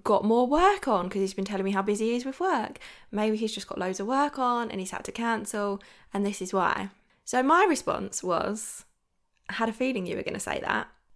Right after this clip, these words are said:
And then I get the message back that says, "Yeah,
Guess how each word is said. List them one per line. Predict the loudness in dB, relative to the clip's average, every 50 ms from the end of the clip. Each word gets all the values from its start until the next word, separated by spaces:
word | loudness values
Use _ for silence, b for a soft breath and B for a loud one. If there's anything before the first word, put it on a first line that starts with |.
| -12 -6 -4
And | -2 -2 0 4 4
then | 6 6 6
I | 4 2
get | 0 -4 -6
the | -6 -6
message | -8 -6 -8 -8 -8 -8 -6 -4
back | -2 -2 -2 -2 -4 -8 -14 -18 -18 -18 _ _ _ _ _ _ _ _ _
that | -4 -4 -2 -2
says, | -4 -4 -4 -4 -4 -4 -6 -6 -6 -8 -10 -12 -16 -18 _ _ _ _ _ _ _ _ _
"Yeah, | 0 2 4 6 6 8 8 8 8 6 6 4 2 0